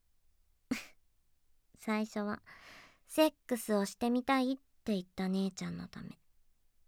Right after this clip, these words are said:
そして、二回目は、気持ちよくしてほしいもんだわーって言った姉ちゃんのために、おまんこ入れたでしょ。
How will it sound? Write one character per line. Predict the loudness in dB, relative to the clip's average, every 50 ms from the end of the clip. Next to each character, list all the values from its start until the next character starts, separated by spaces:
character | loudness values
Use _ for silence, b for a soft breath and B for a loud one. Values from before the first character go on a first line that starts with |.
| _
そ | -14 -14 -14
し | -14 -10 -4
て、 | -2 -2 -2 -2 -6 -16 _ -20 -20 -20 -20 -20 -20 _ _ -4 2
二 | 4 4 4
回 | 6 4 4 6 4
目 | 4 4 4
は、 | 4 2 2 0 b b b b b _ _ _ _ _ _ _ -2
気 | 2 6 8
持 | 8 6 6
ち | 4 4 4
よ | 4 4
く | 4 2 0
し | 0 4
て | 2 4
ほ | 6 4 2
し | 4 2 2 2
い | 4
も | 4 4 4
ん | 4
だ | 4 2 2 2
わ | 2 2 2 2 0 0 0 -2
ー | -2
っ | -4 _ _ _ _ -20 -20 _ _
て | 2 2
言 | 2 2
っ |
た | 0 -4 -4 -2 -2 0
姉 | 2 2 2 2 2
ち | 0 -4
ゃ | -4
ん | -4 -4
の | -6
た | -6 -8 -6
め | -6 -6
に、 | -6 -8 -12 _ _ _ -20 -20 -20 _ _ _ _ _ _ _ _ _ _ _ -2 0
お | 2 4
ま | 4 2 2
ん | 0
こ | -4 -8 -8
入 | -8 -6
れ | -6 -6 -6
た | -6 -8
で | -8 -8
し | -12 -12
ょ。 | -12